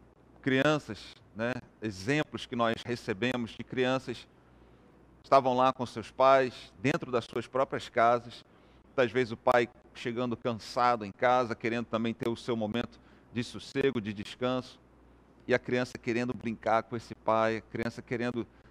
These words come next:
ter um tempo, seja a criança um filho ou uma filha,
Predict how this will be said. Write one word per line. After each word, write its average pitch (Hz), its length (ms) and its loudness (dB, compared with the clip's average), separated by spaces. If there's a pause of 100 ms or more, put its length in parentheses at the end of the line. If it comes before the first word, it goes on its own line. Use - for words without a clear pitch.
(120)
ter - 60 -2
um 131 100 0
tempo, 143 480 -2
seja 123 460 2 (380)
a - 60 -6
criança 123 520 2
um 117 140 -4
filho 147 360 4
ou 139 60 10
uma 131 160 2
filha, 139 480 -2